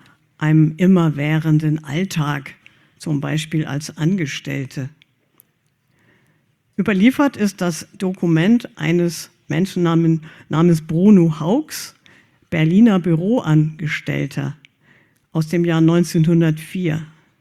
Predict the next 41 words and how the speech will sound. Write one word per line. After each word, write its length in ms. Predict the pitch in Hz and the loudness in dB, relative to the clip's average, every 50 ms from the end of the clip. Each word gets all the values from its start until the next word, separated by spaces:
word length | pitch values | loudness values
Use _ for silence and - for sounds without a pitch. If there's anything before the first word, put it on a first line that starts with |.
| _ _ _ _ _ _ _ _ _ _ _ _ - | _ _ _ _ _ _ _ _ _ _ _ _ -6
Der 160 | - 175 180 | -4 -2 -2
denkt 360 | 160 156 175 196 233 247 226 - | -2 -2 0 2 2 0 0 -2
mit 180 | 185 170 - | -6 -6 -6
Grausen 440 | - - 160 208 247 254 220 196 - | -6 -6 -2 0 0 0 0 0 0
an 100 | - 190 | 0 0
die 100 | 190 185 | 0 0
frühere 380 | - - 220 247 254 196 190 185 | -2 -2 -2 -2 0 0 -2 -4
Zeit, 360 | - - 190 202 208 - - | -4 -4 -2 -2 -2 -4 -2
als 220 | 180 190 185 - | -4 -4 -2 -2
er 80 | 196 - | -4 0
in 140 | 190 180 160 | 0 0 2
Berlin 440 | 175 160 156 160 185 233 262 277 | 2 2 2 4 4 4 4 2
von 220 | 269 - 170 165 165 | 0 -2 -2 -2 0
morgens 420 | 160 156 175 202 214 226 220 - | 0 0 0 0 0 -2 -2 -4
bis 220 | - 175 165 156 156 | -8 -8 -8 -8 -8
abends 360 | - 165 180 185 175 151 - | -6 -4 -2 -2 -2 -4 -4
als 240 | - 160 170 - - | -4 -4 -4 -4 -6
Bürogehilfe 1000 | - 160 156 156 160 180 226 254 220 - 156 147 139 151 151 151 156 156 156 - | -4 -4 -2 -2 0 0 0 0 0 0 -2 -2 0 0 0 -2 -2 -4 -8 -8
arbeiten 460 | - 143 147 143 139 139 - - 139 | -6 -6 -4 -4 -6 -6 -4 -2 -2
musste. 500 | 135 139 139 147 151 - - - 147 - - - - - - - - - - | 0 0 0 -2 -4 -6 -10 -14 -14 -14 -14 -20 -20 -20 -20 -18 -18 -10 -4
Auf 140 | 190 220 - | -4 -2 0
dem 160 | - 240 220 | 2 4 4
Monte 300 | 196 202 220 - 208 175 | 4 4 2 2 0 0
Verita 480 | 175 175 160 170 160 156 208 208 233 226 | 0 -2 -2 -2 -4 -4 -4 -6 -6 -6
findet, 400 | - 196 190 196 175 160 165 - - _ - | -4 -2 0 0 0 -2 -4 -10 -20 _ -10
findet 300 | - 185 185 196 196 190 | -4 -2 0 0 0 -2
er 200 | - 147 - - | -4 -8 -8 -4
endlich, 580 | - 180 240 302 320 - - 160 180 175 - - | 2 4 6 6 4 4 -2 -4 -4 -4 -6 -6
was 200 | 165 180 - - | -8 -6 -4 -4
er 80 | 170 | -2
gesucht 480 | 160 165 147 156 202 262 - - - - | 0 -2 0 0 -2 -4 -4 -6 -8 -8
hat. 240 | 147 143 156 - _ _ _ _ _ _ _ _ _ _ _ _ _ _ _ - - - - _ | -8 -8 -8 -14 _ _ _ _ _ _ _ _ _ _ _ _ _ _ _ -20 -20 -20 -18 _
Er 140 | - 165 175 | -4 -2 -2
hat 160 | 214 240 - | -2 -2 0
sich 160 | - 240 226 - | 0 0 0 0
von 180 | - 180 170 | 0 -2 0
seiner 420 | 156 170 165 180 180 180 175 165 - | 0 0 0 0 2 0 0 -2 -2
als 200 | 160 160 156 - | -4 -4 -4 -4
entfremdet 760 | 175 165 156 156 156 - 139 143 156 196 208 196 196 190 - | -4 -4 -4 -4 -6 -12 -8 -4 -2 -2 0 -2 -2 -4 -6
erfundenen 560 | - 165 160 - - 190 190 - 170 156 156 | -8 -8 -8 -4 -4 -4 -4 -2 -4 -4 -4
Arbeit 640 | 151 139 143 160 185 180 175 175 180 180 170 156 - | -4 -6 -4 -4 -4 -2 -2 -2 -2 -2 -2 -4 -8